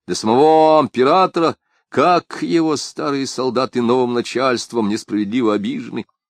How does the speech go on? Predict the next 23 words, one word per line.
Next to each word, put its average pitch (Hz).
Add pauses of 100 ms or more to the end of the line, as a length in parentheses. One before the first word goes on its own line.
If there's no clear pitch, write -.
(180)
У 151
солдата 190
вестимо 196
начальства 185
много, 165 (440)
а 139
когда 147
без 135
порциона, 120 (260)
вот 120
и 120
Синюшкин 113
сбунтовавший, 101 (160)
а 107
он 123
на 113
левый 113
глаз 98
крив, 110
его 110
ребят 127
какие 135
обидят. 127